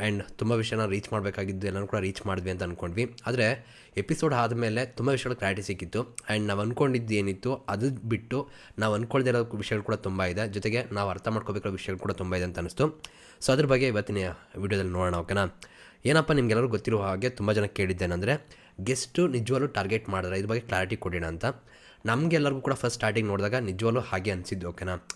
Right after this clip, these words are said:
ಯಾಕಂದ್ರೆ ನಾವೆಲ್ಲ ನೋಡಿರೋ ಹಾಗೆ ಗೆಸ್ಟ್ ಅಂತ ಬಂದಾಗ ಯಾರ್ ತಾನೇ ಈ ಥರ ಬಿಹೇವ್ ಮಾಡ್ತಾರೆ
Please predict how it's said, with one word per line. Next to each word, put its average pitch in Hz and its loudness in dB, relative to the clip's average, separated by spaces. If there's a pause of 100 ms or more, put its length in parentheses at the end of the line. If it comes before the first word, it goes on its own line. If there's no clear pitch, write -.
ಯಾಕಂದ್ರೆ 131 0
ನಾವೆಲ್ಲ 139 0
ನೋಡಿರೋ 107 2
ಹಾಗೆ 92 -4
ಗೆಸ್ಟ್ 156 0
ಅಂತ 127 2
ಬಂದಾಗ 95 0
ಯಾರ್ 101 0
ತಾನೇ 127 -4
ಈ 107 -2
ಥರ 101 -4
ಬಿಹೇವ್ 92 -4
ಮಾಡ್ತಾರೆ 90 -6